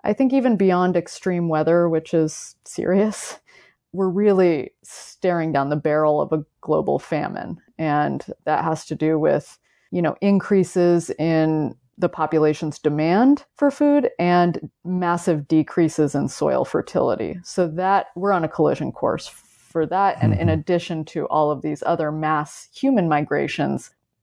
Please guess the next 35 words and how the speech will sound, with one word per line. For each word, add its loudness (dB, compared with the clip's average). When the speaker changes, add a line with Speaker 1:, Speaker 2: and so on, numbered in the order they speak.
Speaker 1:
there's 0
no, 2
<laughs> -20
there's 2
no 2
national 0
boundary 2
that 2
can -2
hold 2
back -4
the 2
tide 0
of -2
human 0
suffering -4
that -4
would -4
happen 0
Speaker 2:
Mm. -14
Speaker 1:
in -4
that -2
event. -2
So, 0
you -4
know, 0
on 0
the -2
opportunity 0
end 2
of 0
the -2
spectrum, 0
I 0
think -2